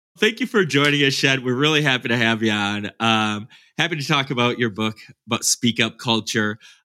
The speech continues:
First question, you know, it seems like this book has been a long time in the making here.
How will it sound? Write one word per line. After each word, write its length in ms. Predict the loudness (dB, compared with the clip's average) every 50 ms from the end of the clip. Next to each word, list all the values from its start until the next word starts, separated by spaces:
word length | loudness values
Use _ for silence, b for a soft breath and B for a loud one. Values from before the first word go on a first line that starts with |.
| B _
First 380 | -12 -6 -2 -2 -2 -2 -2 -2
question, 400 | 0 0 0 0 0 0 0 2
you 100 | 2 2
know, 140 | 2 2 2
it 100 | 0 -2
seems 400 | 0 0 -2 -2 -2 -2 -4 -2
like 220 | 0 0 0 0 0
this 180 | -2 -2 -4
book 380 | -4 _ -6 -4 -2 -2 -4 -4
has 280 | -6 -6 -6 -6 -6 -8
been 400 | -6 -6 -4 -4 -4 -4 -6 -8 -8 -6
a 80 | -6 -6
long 440 | -4 -4 -4 -4 -2 -4 -4 -6
time 340 | -8 -8 -4 -2 -2 -2 -2
in 40 | -2
the 80 | -4 -4
making 460 | -4 -2 -4 -4 -4 -6 -6 -6 -6
here. 420 | -4 -4 -2 -2 -2 -4 -6 -8